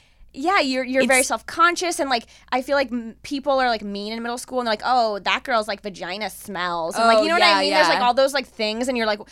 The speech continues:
Speaker 1: then you're like, "Oh, just mine? Like,
Speaker 2: Yeah.
Speaker 1: am I cleaning it right? Am I doing this right? Is it shaved? Is it, it, there's, there's, like, stubble?" Like,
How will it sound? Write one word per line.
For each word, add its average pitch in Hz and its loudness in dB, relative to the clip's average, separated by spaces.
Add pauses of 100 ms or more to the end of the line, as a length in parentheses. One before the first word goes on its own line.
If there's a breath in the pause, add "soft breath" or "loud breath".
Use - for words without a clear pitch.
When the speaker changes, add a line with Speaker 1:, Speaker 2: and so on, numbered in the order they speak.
(160 loud breath)
Speaker 1:
then 233 -6
you're 240 2
like, 226 -2
"Oh, 208 0
just 185 -8
mine? 214 -2
Like, 226 2
Speaker 2:
Yeah. 254 2
Speaker 1:
am 277 4
I 240 2
cleaning 262 -2
it 359 -2
right? 392 2
Am 330 -2
I 262 2
doing 302 0
this 440 -2
right? 370 0
Is 330 -6
it 226 -10
shaved? 311 0
Is 294 -2
it, 247 -2 (240 soft breath)
it, 226 -10
there's, 247 -4
there's, 220 -6
like, 220 -2 (200)
stubble?" 262 0
Like, 254 -2